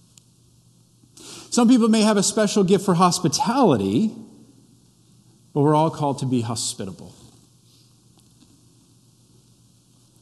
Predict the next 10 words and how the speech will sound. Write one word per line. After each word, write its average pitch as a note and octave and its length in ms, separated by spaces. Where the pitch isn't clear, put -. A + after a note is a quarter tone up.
And E3 180
so F#3+ 220
God F3 380
uses E3 580
all G#3 560
of A2+ 200
us G#2+ 640
to - 100
speak C#3+ 340
prophetically, - 720